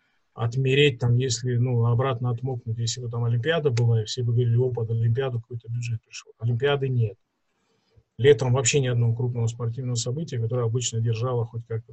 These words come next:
там рекламный рынок. Значит, соответственно, low season начнется раньше, может, даже уже там через неделю-две, м, упадет резко, и фиг его знает. В сентябре он вернется, не вернется, никто ничего сказать не может.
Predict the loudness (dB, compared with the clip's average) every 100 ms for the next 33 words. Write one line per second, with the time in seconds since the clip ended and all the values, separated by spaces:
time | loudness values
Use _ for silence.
0 | -14 -12 -12 -6 0 0 0 -4 -14 -6
1 | -2 0 -2 -2 -4 -4 -4 -2 2 2
2 | 2 -2 -6 -2 2 4 4 2 -2 -6
3 | -4 -2 0 -2 0 0 -2 _ _ _
4 | -6 -4 -4 -4 -6 -6 -8 -8 -14 -16
5 | -6 -4 -2 0 0 0 0 0 -2 _
6 | _ _ _ _ _ -4 -2 0 -2 0
7 | 0 0 -4 -4 -4 -2 -2 -2 -2 -2
8 | -2 -4 -6 -6 -6 -2 0 0 0 0
9 | -2 -2 0 2 2 0 -2 -2 -2 -2
10 | -4 -4 -8 -4 -4 -2 -4 -4 -8